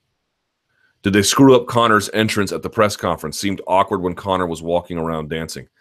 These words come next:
That was intentional. That was absolutely intentional. You go on the stage first. You wait there for the show to arrive. Now, in reality,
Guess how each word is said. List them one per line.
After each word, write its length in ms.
That 160
was 240
intentional. 760
That 120
was 160
absolutely 680
intentional. 640
You 280
go 240
on 120
the 60
stage 460
first. 540
You 280
wait 320
there 300
for 240
the 80
show 360
to 200
arrive. 480
Now, 260
in 100
reality, 720